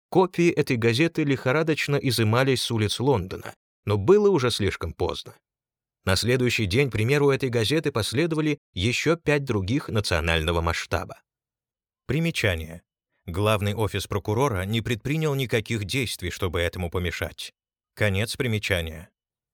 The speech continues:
В четверг вечером Нильсен писал в своей камере: "День подходит к концу, и я устал. Я так устал. Я жду завтра. Завтра настанет будущее.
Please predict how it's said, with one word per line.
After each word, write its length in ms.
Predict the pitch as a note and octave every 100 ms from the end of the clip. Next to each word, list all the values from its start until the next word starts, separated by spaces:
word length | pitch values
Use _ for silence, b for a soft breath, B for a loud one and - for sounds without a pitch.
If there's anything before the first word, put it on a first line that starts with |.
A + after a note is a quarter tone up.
| _ -
В 80 |
четверг 400 | - G#2+ G3+ F#3+
вечером 460 | C3+ F#3+ F3 E3 D3
Нильсен 360 | D#3 E3+ D#3 D3
писал 340 | B2 - B2
в 60 | -
своей 260 | G#2+ F#2+
камере: 500 | F#2 F#2 - - - _ _ _ _ _ _ _ _ -
"День 260 | F2 D#3+ E3
подходит 460 | B2 - C#3 B2
к 40 | -
концу, 500 | G#2 - - F#3+ C#3
и 200 | C#3+ D#3
я 180 | D3+
устал. 540 | A#2 - - F#2 - _ _ _ _ _ _
Я 220 | - F2 B2+
так 200 | D#3 -
устал. 460 | - - D#3 C3+ _ _ _ _ _ _ _ _ _ _
Я 240 | - C#3+
жду 220 | D3 D3
завтра. 520 | B2 A#2 G2+ - - - _ _ _ _ _
Завтра 500 | E2 E2+ D#3 - C#3
настанет 460 | G#2+ - A2+ A2+ F#2
будущее. 600 | E2 G#2 - - A#2